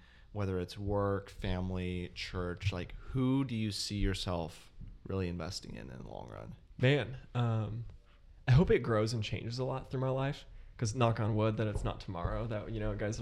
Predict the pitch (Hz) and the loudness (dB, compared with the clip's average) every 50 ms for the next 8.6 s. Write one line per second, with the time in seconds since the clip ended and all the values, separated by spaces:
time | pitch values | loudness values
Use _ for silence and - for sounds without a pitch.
0 | 110 - 120 113 113 117 107 107 113 113 110 110 120 120 101 113 113 113 113 110 | -4 -2 0 2 4 4 4 4 4 4 6 6 6 6 6 6 6 6 6 6
1 | 113 113 117 113 113 113 113 113 113 117 - 131 117 117 117 - - 135 131 131 | 8 8 8 8 8 8 6 6 4 4 4 4 6 6 4 2 4 4 4 4
2 | - 123 127 117 113 113 113 110 - - 120 120 117 123 135 117 120 123 185 185 | 4 2 2 2 4 4 2 2 4 6 8 8 10 10 10 8 10 12 12 12
3 | 160 127 117 - 139 135 139 180 196 175 139 - 190 - - 190 139 139 131 131 | 12 12 12 12 12 12 12 12 12 12 10 10 10 10 12 12 12 12 12 12
4 | 131 131 135 131 127 127 127 131 151 143 - - - - - - - - - 131 | 12 12 12 12 12 12 12 12 12 10 6 0 -6 -8 -10 -12 -8 -2 4 6
5 | 127 123 120 113 113 110 110 113 117 113 110 107 104 101 - - 123 113 101 - | 6 6 8 6 6 4 4 6 8 8 10 10 10 8 8 6 4 2 2 2
6 | - - 170 147 123 139 143 139 135 131 127 123 123 120 117 110 - - - - | 6 6 8 8 10 10 10 8 8 8 6 6 6 4 4 2 -2 -6 -10 -12
7 | - - - - - - - - - - - - - - - - - - - - | -14 -14 -14 -14 -12 -12 -14 -14 -16 -18 -18 -18 -18 -18 -16 -16 -14 -14 -16 -14
8 | - - 131 139 139 147 175 165 131 127 123 - | -4 4 6 8 8 10 10 10 10 8 8 4